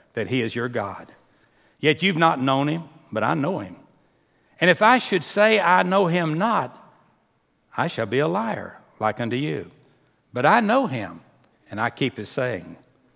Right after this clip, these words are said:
Your father Abraham rejoiced to see my day, and he saw it, and he was glad. Then said the Jews unto him, "Thou art not yet fifty years old, and thou hast seen Abraham?" Jesus said, unto them,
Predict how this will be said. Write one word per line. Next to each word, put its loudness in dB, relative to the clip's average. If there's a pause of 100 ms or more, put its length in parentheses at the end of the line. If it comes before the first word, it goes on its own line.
(320)
Your 0
father 2
Abraham 0
rejoiced -4
to -12
see -2
my -4
day, -4 (320)
and -8
he -4
saw -6
it, -16 (680)
and -10
he -6
was -10
glad. -14 (640)
Then 0
said 4
the 2
Jews 0
unto 0
him, -6 (800)
"Thou 6
art 4
not 2
yet 0
fifty -2
years -2
old, -4 (760)
and -10
thou 4
hast -2
seen -2
Abraham?" -2 (400)
Jesus -4
said, -6 (760)
unto -6
them, -6